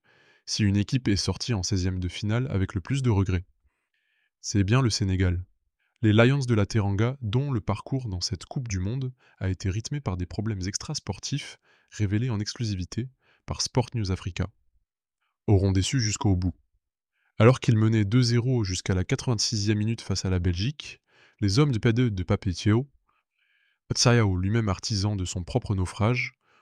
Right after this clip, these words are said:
ont cédé en trois minutes chrono, encaissant la réduction à la quatre-vingt-sixième, Lukaku, et l'égalisation à la quatre-vingt-neuvième, Tielemans,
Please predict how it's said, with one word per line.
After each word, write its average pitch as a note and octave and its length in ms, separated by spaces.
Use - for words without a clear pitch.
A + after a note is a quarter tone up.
ont G2+ 120
cédé A2 320
en F#2 140
trois - 280
minutes A#2 300
chrono, F2+ 420
encaissant G#2+ 420
la G2+ 100
réduction G2+ 460
à F#2+ 60
la F2 80
quatre-vingt-sixième, G2+ 1000
Lukaku, G2+ 500
et G2 120
l'égalisation G#2 680
à G#2 40
la F2+ 100
quatre-vingt-neuvième, G2+ 800
Tielemans, F#2 640